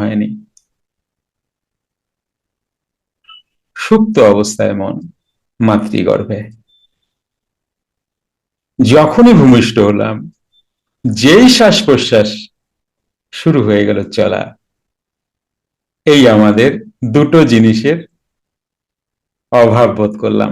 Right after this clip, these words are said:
মাতৃগর্ভে কোন অভাব বোধ ছিল না? দুটো অভাব বোধ করলাম। ফার্স্ট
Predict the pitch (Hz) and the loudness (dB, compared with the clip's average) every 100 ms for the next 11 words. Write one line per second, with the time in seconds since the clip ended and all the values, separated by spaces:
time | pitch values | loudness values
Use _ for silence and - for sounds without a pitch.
0 | 110 131 160 180 170 180 170 180 - 190 | -4 -2 -2 0 2 4 4 0 0 0
1 | 180 131 110 110 110 107 - 107 104 - | 2 2 2 0 -2 -8 -10 -10 -8 -10
2 | - _ _ _ _ _ _ _ _ _ | -12 _ _ _ _ _ _ _ _ _
3 | _ _ _ _ _ _ _ _ _ _ | _ _ _ _ _ _ _ _ _ _
4 | _ _ _ _ _ - 123 147 151 156 | _ _ _ _ _ -6 0 0 4 4
5 | 117 113 104 107 - 101 82 76 65 - | 4 2 0 -2 -4 -6 -6 -8 -12 -20
6 | _ _ _ _ _ _ _ _ - 196 | _ _ _ _ _ _ _ _ -2 2
7 | 196 185 - | 2 2 -2